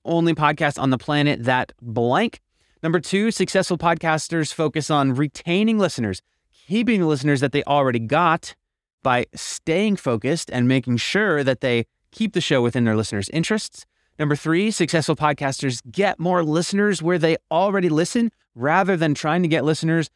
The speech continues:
where they don't listen to podcasts, like on search engines or on social media or literally anywhere except other podcasts.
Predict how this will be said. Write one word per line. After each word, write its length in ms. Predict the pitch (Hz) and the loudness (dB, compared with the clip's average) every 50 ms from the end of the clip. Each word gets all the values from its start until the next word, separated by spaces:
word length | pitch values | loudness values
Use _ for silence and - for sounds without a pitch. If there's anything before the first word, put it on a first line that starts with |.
| _ _ - | _ _ 0
where 140 | 131 165 180 | 0 2 2
they 160 | 180 185 175 | 2 2 2
don't 280 | 135 160 165 208 - | 2 0 0 0 0
listen 220 | 165 156 - 139 131 | 0 -2 0 0 0
to 40 | 117 | 0
podcasts, 640 | - 127 117 110 - 127 107 139 165 - - - - - | 2 2 0 0 0 -2 0 0 -2 -2 -6 -12 -8 -4
like 180 | 135 143 131 147 | -2 -2 0 0
on 140 | 135 127 | 0 -2
search 260 | 120 - 156 156 - - - | 0 0 0 0 0 -2 -2
engines 460 | 139 131 131 151 170 185 185 175 - - | -2 0 2 2 2 0 0 -2 -4 -4
or 180 | 139 143 135 113 | -2 -2 0 0
on 120 | 131 127 | 0 0
social 320 | 120 - 147 139 - 147 127 | 0 0 -2 -2 0 2 2
media 460 | 123 131 147 165 180 185 190 180 - | 2 2 2 2 2 2 0 0 -2
or 240 | 127 127 120 113 - - | 0 2 2 2 2 2
literally 360 | 120 147 170 180 170 165 160 | 0 2 2 2 2 2 2
anywhere 380 | 135 151 151 147 147 147 143 131 | 2 2 2 2 2 2 2 2
except 380 | 131 123 - - 143 131 - | 0 -2 -2 -2 -2 -2 0
other 180 | 95 123 117 110 | 0 0 0 0
podcasts. 580 | - 135 147 - 185 165 165 151 - - - | 0 0 0 0 0 -2 -2 -4 -6 -12 -20